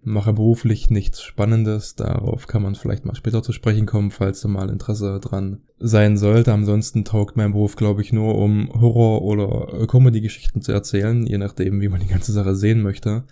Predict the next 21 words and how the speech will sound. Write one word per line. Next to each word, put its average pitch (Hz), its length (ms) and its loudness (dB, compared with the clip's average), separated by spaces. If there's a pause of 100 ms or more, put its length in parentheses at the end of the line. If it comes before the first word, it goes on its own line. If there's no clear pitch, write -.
(580)
Da 95 260 -2
kann 101 220 -2
man 95 160 0
sicherlich 98 320 -2
auch 95 100 -2
noch 101 220 0
einen 95 80 0
separaten 98 760 -2
Podcast 101 400 -2
dazu - 140 -6
starten, 98 320 -4
wenn 95 120 -2
man 98 100 -2
das 95 140 -6
möchte. 101 320 -2
Da 95 120 -2
finden - 320 -4
sich 98 160 -8
so 113 180 0
viele 104 240 0
Themen, 104 440 0